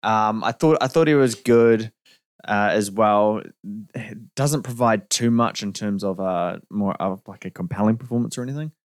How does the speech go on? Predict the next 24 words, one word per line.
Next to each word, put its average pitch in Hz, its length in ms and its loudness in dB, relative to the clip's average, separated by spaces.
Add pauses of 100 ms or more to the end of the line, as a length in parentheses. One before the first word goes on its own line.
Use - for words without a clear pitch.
(440)
I 127 100 0
would 139 120 4
also 143 300 2
say 117 440 2 (880)
Rosamund 123 440 4
Pike, 120 340 0
I, 127 160 0 (140)
I 120 60 0
really 165 300 0
liked 104 280 -2
her. - 100 -6
I 107 60 -4
thought - 180 -8
she - 120 -8
was, 104 200 -6 (160)
you 95 100 -14
know, 95 120 -14
very 101 360 -4
interesting, 117 680 -4
and 98 240 -6 (160)
her 104 160 -16
performance 104 420 -12
was - 80 -10
quite 98 220 -4